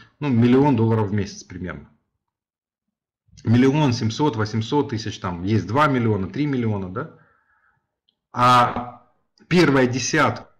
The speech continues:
именно чеков с Вига в ближайшие пятнадцать лет —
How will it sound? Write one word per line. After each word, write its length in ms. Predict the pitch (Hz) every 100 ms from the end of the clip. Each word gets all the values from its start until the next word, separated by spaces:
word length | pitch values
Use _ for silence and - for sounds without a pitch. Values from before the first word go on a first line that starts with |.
| _ -
именно 600 | 139 135 120 110 95 101
чеков 340 | - 139 113
с 120 | 110 135
Вига 340 | 170 170 110
в 100 | 87
ближайшие 760 | 104 127 127 113 101 98 85 87 _ -
пятнадцать 480 | 113 117 107 - -
лет — 280 | 98 85